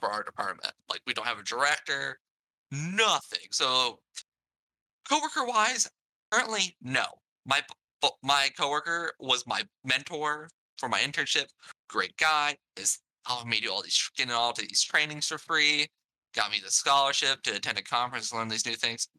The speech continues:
Great. But when I was a student worker, oh, I had so many problems with my coworkers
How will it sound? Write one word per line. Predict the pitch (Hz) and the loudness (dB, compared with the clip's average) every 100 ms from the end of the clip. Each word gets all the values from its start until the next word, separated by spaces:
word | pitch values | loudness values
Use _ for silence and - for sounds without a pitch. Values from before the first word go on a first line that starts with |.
| - | 0
Great. | 147 90 - - _ _ _ _ _ | 0 0 -10 -16 _ _ _ _ _
But | 151 160 | 0 2
when | 175 | 0
I | 190 | 0
was | 180 | 0
a | |
student | - 190 170 | 0 -2 2
worker, | 151 165 196 190 - _ _ _ | 2 2 0 -8 -10 _ _ _
oh, | 127 139 131 110 - _ - | 2 4 4 0 -4 _ -4
I | 127 | -2
had | 113 | 2
so | - - - 104 113 | 4 4 4 2 0
many | 110 104 101 | 0 -4 -2
problems | 104 101 113 110 | 0 -2 -2 -6
with | 104 | -4
my | 98 | -6
coworkers | 101 107 101 95 - 98 95 | -2 -2 -2 -6 -8 -6 -6